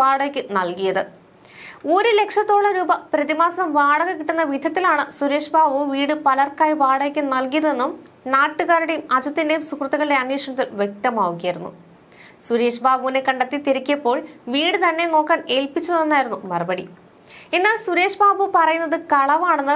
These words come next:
വീട്ടുടമയും പരാതിക്കാരനുമായ അജിത് വാസുദേവൻ അറിയിച്ചു. താനോ ബന്ധുക്കളോ വീടിന്റെ ഒരു ചുമതലയും സുരേഷ് ബാബുവിന് നൽകിയിരുന്നില്ല. വീടിന്റെ ഗേറ്റിലെ താക്കോൽ സമീപവാസിയുടെ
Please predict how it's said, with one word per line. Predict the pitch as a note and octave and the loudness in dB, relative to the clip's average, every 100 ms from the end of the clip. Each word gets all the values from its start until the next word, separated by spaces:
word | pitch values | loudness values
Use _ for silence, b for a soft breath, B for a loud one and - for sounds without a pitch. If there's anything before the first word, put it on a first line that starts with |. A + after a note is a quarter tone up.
| C#4 | 0
വീട്ടുടമയും | C4+ C#4+ E4 D4+ C4+ C#4 D4 | -4 -2 0 2 0 -2 0
പരാതിക്കാരനുമായ | C#4 C4+ C#4 D4 D#4 D4+ C#4+ C#4 - A#3 | 2 2 0 0 0 0 0 0 0 -2
അജിത് | B3 C#4+ | -2 0
വാസുദേവൻ | C4+ C4+ C4+ C4 A3+ F3 | 0 0 0 0 0 -2
അറിയിച്ചു. | E3 F3 E3+ - - - - _ - | -6 -8 -8 -10 -12 -20 -20 _ -2
താനോ | A3+ A3+ B3+ C#4+ D#4 A3 | 0 2 0 -2 -2 -2
ബന്ധുക്കളോ | A#3+ B3+ D#4 D4+ C#4+ D4+ | -2 -2 0 2 2 2
വീടിന്റെ | C#4 C#4+ C#4+ C4 | 2 2 0 0
ഒരു | F4+ D4+ | 0 0
ചുമതലയും | F#4 E4 D4+ D4 D#4+ | -2 0 0 0 -4
സുരേഷ് | D#4 C#4+ D4+ D#4 | -2 -2 0 0
ബാബുവിന് | C#4+ C4+ A#3+ - | 2 0 -2 -4
നൽകിയിരുന്നില്ല. | F#3+ G#3+ A#3 F3 F3 E3+ E3+ - - - B B B | -4 -2 -2 -2 -2 -4 -6 -12 -20 -20 B B B
വീടിന്റെ | D4 F4 G4 G4+ E4+ | -2 0 2 0 2
ഗേറ്റിലെ | F4 F4 F#4 F4 | 0 0 -2 0
താക്കോൽ | D4+ D4 D4+ E4+ | 0 0 0 0
സമീപവാസിയുടെ | E4 D4 D#4 E4 D#4 D#4 D#4 | 0 0 0 2 2 2 0